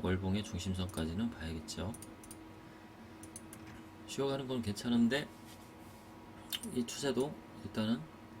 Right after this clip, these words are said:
어느 정도는 맞고 떨어지는 것 같고, 지지선을 잘 보시고, 요지-, 처음에 여기를 지지를 해야지, 전고점 부-,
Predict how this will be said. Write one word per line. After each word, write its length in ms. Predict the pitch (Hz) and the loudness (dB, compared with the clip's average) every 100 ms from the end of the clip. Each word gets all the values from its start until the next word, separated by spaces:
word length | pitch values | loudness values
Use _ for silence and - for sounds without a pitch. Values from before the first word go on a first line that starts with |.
| - - - - - | -16 -16 -14 -14 -4
어느 140 | 104 | 0
정도는 400 | 104 101 95 101 123 - | 2 2 2 0 0 -4
맞고 260 | 98 95 - | -4 -2 -2
떨어지는 420 | 120 117 117 107 | 0 0 0 -2
것 60 | 95 | -2
같고, 560 | 90 80 - - 90 135 - - - - - - - - - | -4 -8 -10 -4 -2 -2 -6 -12 -14 -14 -16 -16 -16 -14 -6
지지선을 500 | - 110 110 107 104 | 0 2 4 4 4
잘 200 | 101 95 | 4 2
보시고, 500 | 92 85 90 87 95 | 0 -4 -4 -2 0
요지-, 280 | 85 80 - | 0 -2 -4
처음에 440 | - 143 135 123 82 | 0 2 4 4 4
여기를 440 | 82 85 87 117 | 0 0 0 -2
지지를 320 | - 90 90 107 | -2 -2 0 2
해야지, 240 | 101 82 | 0 -2
전고점 460 | 78 95 98 - | -2 -2 0 2
부-, 80 | 92 | 0